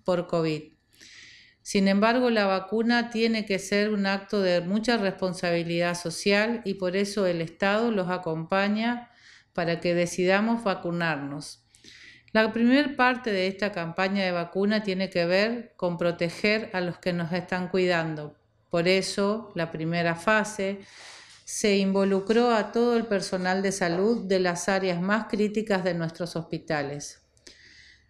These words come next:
Se vacunó en la pro-, en la ciudad de Gallegos, se vacunó en Caleta Olivia, El Calafate,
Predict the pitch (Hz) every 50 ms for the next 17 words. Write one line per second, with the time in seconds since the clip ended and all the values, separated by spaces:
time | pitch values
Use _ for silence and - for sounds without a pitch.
0 | _ - - - 202 190 190 190 190 190 196 190 190 202 214 214 208 202 196 185
1 | 185 180 175 170 175 - 175 170 165 170 175 165 160 170 165 165 - 170 170 170
2 | 170 175 170 170 175 175 190 214 220 220 214 214 214 226 220 220 - - _ _
3 | - - 175 160 160 156 - 170 170 175 185 185 180 180 175 170 175 180 175 180
4 | 170 170 180 190 214 220 220 220 214 208 202 208 226 240 233 - - - _ _
5 | _ _ _ _ _ - 165 165 160 - 170 160 160 160 160 - - 214 214 214
6 | 214 214 - 196 196 196 196 202 -